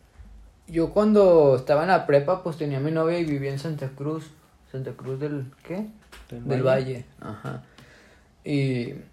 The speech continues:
Speaker 1: pues, nada, que, que sí tenía un vecino y, pero, pues,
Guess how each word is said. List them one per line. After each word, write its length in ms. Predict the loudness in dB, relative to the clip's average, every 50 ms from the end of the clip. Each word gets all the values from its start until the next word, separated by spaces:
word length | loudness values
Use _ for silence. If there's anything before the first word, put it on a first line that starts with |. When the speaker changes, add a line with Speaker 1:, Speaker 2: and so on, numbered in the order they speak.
| -20 -20 -20 _ _ _ _ _ 2
Speaker 1:
pues, 140 | 2 4 4
nada, 340 | 6 6 6 6 6 4 4
que, 640 | 2 4 6 8 8 8 6 4 2 2 -2 -8 -14 _ _ _ _ _ _ _ _ -20 -20 _ _ _ -20 -20 _ _ _ _ _ _ _ _ _ _ _ _ _ _ _ -20 -12 -6
que 320 | -2 0 2 2 2 0 -2
sí 140 | -4 -6
tenía 240 | -2 -2 0 0 0
un 100 | 2 2
vecino 580 | 2 2 0 0 -2 -2 -2 -2 -2 -2 -2 -2
y, 600 | 0 0 -2 -2 -4 -6 -10 -14 -16 -20 -20 -20 _ _ _ 0 2
pero, 240 | 4 4 4 4 2
pues, 400 | 2 2 4 4 2 -2 -8